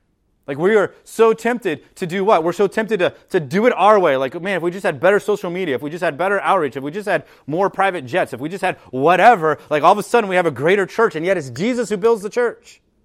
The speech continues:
Instagram doesn't build our church. Money doesn't <laughs> build our church. Jesus builds the church. And notice, notice the last thing he says here. He causes the growth of the body for the building up of what?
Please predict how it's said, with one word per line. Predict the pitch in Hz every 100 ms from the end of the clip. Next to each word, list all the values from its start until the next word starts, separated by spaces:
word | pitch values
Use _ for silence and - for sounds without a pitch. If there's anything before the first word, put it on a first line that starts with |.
| _ _ _ _ _ _ _ _
Instagram | 180 196 214 233
doesn't | 220 214
build | 214 220
our | 208
church. | 214 190 - - _ _ _ _ _ _ _ _ _ _ _ _ _
Money | 151 233
doesn't | 226 202 190
<laughs> |
build | 247
our | 214
church. | 196 208 151 123
Jesus | 190 208 202 - _ -
builds | 127 180 180 156 _ _
the | 151
church. | - 139 131
And | 131
notice, | 135 160 160 151 -
notice | 139 156 147
the | 135
last | 131 -
thing | 117
he |
says | 107 101 92
here. | - _ _ _ _ _ _ _ _ _ _ _ _ _ _ _ _ _ _
He | _
causes | 139 139 120
the |
growth | 117 156
of |
the | 156
body | 127 123
for | 123 -
the | 110
building | 139 156
up | 143 117 113
of | - 107
what? | 98 104 104